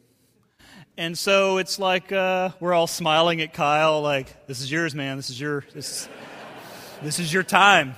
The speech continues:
This is your time to, uh, perform an illegal wedding." And, um, <laughs> so, you know, whatever it was, a few weeks later, they came up here, and Kyle did the wedding on the stage. No one here, just those two again, and, uh,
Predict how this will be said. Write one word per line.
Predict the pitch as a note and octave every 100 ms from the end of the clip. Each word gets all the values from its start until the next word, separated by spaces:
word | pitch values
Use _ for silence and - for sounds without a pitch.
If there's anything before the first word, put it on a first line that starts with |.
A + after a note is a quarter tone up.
| C#3
This | C#3
is | D3+ D#3
your |
time | D3+ F3+ F3+ C#3+ B2+
to, | D#3 D3 C#3+
uh, | C#3
perform | C#3 D3+ - D#3 D#3+ D#3+
an | D#3+
illegal | D3 D3 D3+ D3+
wedding." | D#3 D#3+ C3 - - B3 D4 C#4 -
And, | D#3 D#3 D3+
um, | D3+ C#3 C3 B2 - - C3+
<laughs> | G3 - - - _ - -
so, | - G#3 G#3 G3 G#3
you | G3+
know, | F3+ E3
whatever | F#3 F#3+
it |
was, | F3 E3+
a |
few | E3 G3 F3+
weeks | F3 D3+
later, | D#3+ F#3 F3 C#3+ D#3
they | D3+ D#3+
came | D#3 - F3 F#3
up | E3+ -
here, | D#3 D3+ F3 - - _ -
and | D3 D3 C#3
Kyle | E3 D#3 F3+
did | F3
the | E3
wedding | D3+ D#3 D#3+ E3
on | E3 D#3
the | E3+
stage. | - D#3 D3+ C#3 _
No | C3+ C#3+ D#3+
one | F#3 G#3 A3 -
here, | F3 C#3+ D#3
just | D#3+ D#3 -
those | D3 D#3+ F#3
two | - D#3+ E3+ - _
again, | B2+ B2+ C3+ D#3 - - - F#3+
and, | D#3+ D#3 D#3+
uh, | D3+ C#3